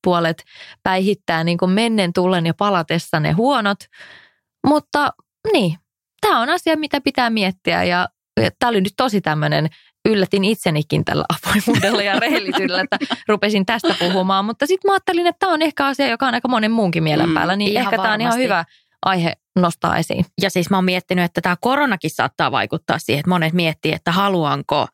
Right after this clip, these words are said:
Speaker 3: lapsia tähän vaikka maailmantilanteeseen. Et ei pelkkä korona, vaan ylipäätään
Speaker 1: Ja
Speaker 3: niinku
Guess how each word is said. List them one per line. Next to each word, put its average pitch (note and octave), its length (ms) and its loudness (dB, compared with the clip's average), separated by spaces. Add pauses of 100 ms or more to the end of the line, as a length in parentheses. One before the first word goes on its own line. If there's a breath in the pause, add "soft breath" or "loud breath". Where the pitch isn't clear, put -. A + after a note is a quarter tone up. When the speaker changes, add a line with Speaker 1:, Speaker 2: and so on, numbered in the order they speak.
(420)
Speaker 3:
lapsia - 480 -2 (180)
tähän E3 300 -2
vaikka E3 180 -4
maailmantilanteeseen. C3 880 -2
Et - 80 -8
ei F#3+ 100 -2
pelkkä F3+ 240 -2
korona, F#3+ 400 0
vaan D#3 200 -2
ylipäätään D#3+ 600 -2
Speaker 1:
Ja A#3 60 -2
Speaker 3:
niinku - 120 -2